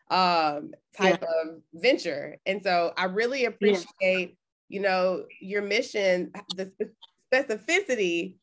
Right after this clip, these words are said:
Speaker 1: of the work that you're doing currently with giving, being a lamppost to women over fifty, who often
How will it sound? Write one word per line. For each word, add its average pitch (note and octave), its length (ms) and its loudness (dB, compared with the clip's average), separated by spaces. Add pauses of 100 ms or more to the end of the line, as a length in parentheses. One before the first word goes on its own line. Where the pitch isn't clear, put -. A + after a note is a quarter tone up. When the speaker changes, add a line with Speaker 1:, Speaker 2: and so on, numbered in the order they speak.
(340)
Speaker 1:
of G3+ 380 0
the G3 100 -2
work G#3 280 0
that F#3+ 120 -10
you're G#3 100 -8
doing F#3 240 2
currently F3 840 -2 (160)
with F#3 460 0 (1040)
giving, C#4 400 -2
being C#4 260 -2
a G#3+ 40 2
lamppost E3+ 920 -4 (400)
to G#3 100 -2
women G3 300 -2
over F3 200 0
fifty, E3+ 720 -4 (500)
who F#3 400 -6
often D#3+ 640 -8